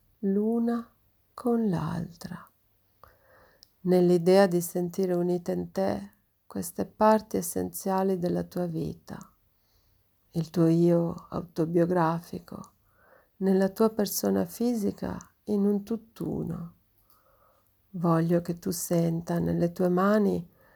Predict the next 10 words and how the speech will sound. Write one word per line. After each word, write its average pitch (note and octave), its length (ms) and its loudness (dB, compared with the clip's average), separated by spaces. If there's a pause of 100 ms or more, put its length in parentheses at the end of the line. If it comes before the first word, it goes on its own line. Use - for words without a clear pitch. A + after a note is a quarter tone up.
(240)
la F#3+ 200 0
forza G#3+ 960 -2 (100)
e G#3+ 160 2
l'energia G3 760 2
del F#3 220 0
tuo F#3+ 180 -2
corpo F#3+ 480 -2
da F3+ 160 -2
un F#3 140 0
lato E3+ 600 -6